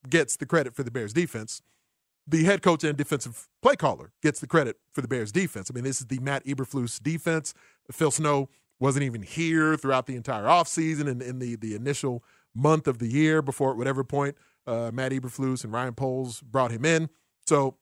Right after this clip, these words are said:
you know, some guy doing advanced scouting, it's not meaningless, but no. Uh, th-, this is Matt Eberflus's defense. This is Matt Eberflus's team. And like I told, uh, Bernstein and Holmes after the very first game of the season,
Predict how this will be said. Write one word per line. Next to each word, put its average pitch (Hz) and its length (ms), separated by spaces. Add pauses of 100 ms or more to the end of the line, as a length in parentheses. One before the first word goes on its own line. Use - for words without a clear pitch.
(580)
you 202 100
know, 156 120
some 160 200
guy 156 200
doing 147 260
advanced 139 380
scouting, 180 400 (760)
it's 143 180
not 139 180 (100)
meaningless, 170 720 (120)
but 120 400
no. 120 500 (100)
Uh, 131 180
th-, 131 220
this 170 180
is 143 140
Matt 143 160
Eberflus's 127 500
defense. 113 460
This 117 120
is 135 60
Matt 123 180
Eberflus's 110 520
team. 160 320 (480)
And 131 380 (380)
like 143 200
I 208 80
told, 165 560
uh, 135 260 (280)
Bernstein 135 840
and 120 160
Holmes 123 640
after 143 240
the 127 80
very 135 220
first 120 260
game 127 180
of 104 60
the 104 80
season, 117 480